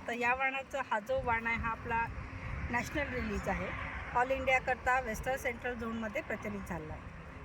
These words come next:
तर या वाणासाठी आपला महाराष्ट्र, मध्य प्रदेश आणि गुजरात या तीन राज्याकरता हा वाण आपला प्रसारित झाला आहे.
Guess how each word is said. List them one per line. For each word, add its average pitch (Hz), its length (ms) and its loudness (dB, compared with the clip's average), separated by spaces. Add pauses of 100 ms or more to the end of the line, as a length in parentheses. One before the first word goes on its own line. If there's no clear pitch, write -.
(100)
तर 233 100 -4
या 240 200 8
वाणासाठी 262 640 2
आपला 247 300 0
महाराष्ट्र, 240 520 4
मध्य 240 300 -2
प्रदेश 247 380 0
आणि 240 160 -2
गुजरात 208 460 -2
या 233 100 2
तीन 285 260 -2
राज्याकरता 226 520 2
हा 226 180 2
वाण 208 200 0
आपला 247 200 -2
प्रसारित 196 480 -4
झाला 160 160 -6
आहे. - 100 -12